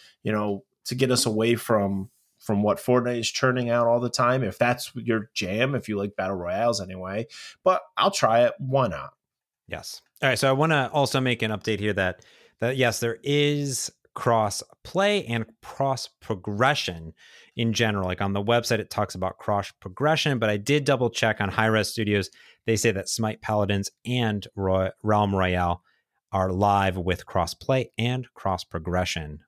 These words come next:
Speaker 2: between P C, Xbox, and Switch. Anyways, so cool. There you have it. Um, and, and now we usually get into the new releases that you can pick up this re-,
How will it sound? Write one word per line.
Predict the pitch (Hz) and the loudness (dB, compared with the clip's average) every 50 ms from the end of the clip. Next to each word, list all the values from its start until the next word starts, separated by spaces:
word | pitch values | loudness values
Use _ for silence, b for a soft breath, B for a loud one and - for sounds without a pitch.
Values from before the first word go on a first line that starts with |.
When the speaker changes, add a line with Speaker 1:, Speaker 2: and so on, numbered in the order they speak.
| _ _ - | _ _ -10
Speaker 2:
between | 95 85 - - 87 82 80 82 - | -8 -8 -6 -6 -4 -4 -4 -6 -8
P | - - 131 | -6 -4 -2
C, | - - 120 - - | -2 -2 -4 -4 -4
Xbox, | 101 - - - 92 90 - - - _ | -6 -4 -2 -2 -2 -2 -2 -6 -12 _
and | - 92 87 85 87 - _ _ _ _ _ _ _ _ - | -6 -4 -4 -4 -6 -10 _ _ _ _ _ _ _ _ -10
Switch. | - - - - - - - _ _ _ _ _ _ B B B B B B B B B B B - | -8 -8 -8 -10 -12 -20 -20 _ _ _ _ _ _ B B B B B B B B B B B -6
Anyways, | 87 76 - - - - - _ _ _ _ - | -6 -6 -6 -8 -12 -14 -16 _ _ _ _ -8
so | - - 98 98 113 | -2 0 0 0 0
cool. | 113 - 226 214 - - _ - | 0 -2 -6 -8 -8 -10 _ -8
There | 107 110 | -6 -4
you | 120 127 | -4 -2
have | 160 180 120 | -4 -4 -4
it. | 92 104 | -2 0
Um, | 113 120 120 120 120 123 127 | 0 2 2 2 2 0 -2
and, | 127 123 123 - | -4 -6 -6 -4
and | 135 135 | -2 0
now | 151 160 156 143 - b b b b b b b | 2 2 0 0 -4 b b b b b b b
we | - 139 156 | -2 0 2
usually | 175 226 269 247 294 240 | 2 2 2 2 2 2
get | 226 190 | 2 2
into | 170 156 135 - | 0 0 -2 -2
the | 143 139 | 0 0
new | 131 131 127 | 2 2 2
releases | 123 117 113 123 127 - - 113 104 | 2 2 2 2 0 0 0 -2 -2
that | 113 | -2
you | 113 110 | -2 -2
can | 110 110 | -2 -2
pick | - 117 104 | -2 -2 -2
up | 98 | -2
this | 101 104 - - | -4 -4 -6 -6
re-, | 139 139 131 131 | -6 -6 -6 -6